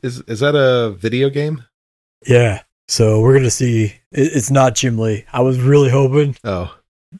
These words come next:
Speaker 2: I was really desperately hoping that this was also a comic book written by Jim Lee about a video game, but it's not.
Speaker 1: Damn it. It's probably not worth nearly as much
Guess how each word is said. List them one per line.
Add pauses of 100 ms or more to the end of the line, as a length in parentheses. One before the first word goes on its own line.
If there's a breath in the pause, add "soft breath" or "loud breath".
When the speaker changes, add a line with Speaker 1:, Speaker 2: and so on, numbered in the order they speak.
(240)
Speaker 2:
I
was
really
desperately
hoping
that
this
was
also
a
comic
book
written
by
Jim
Lee
about
a
video
game, (140)
but
it's
not.
Speaker 1:
Damn
it. (260)
It's
probably
not
worth
nearly
as
much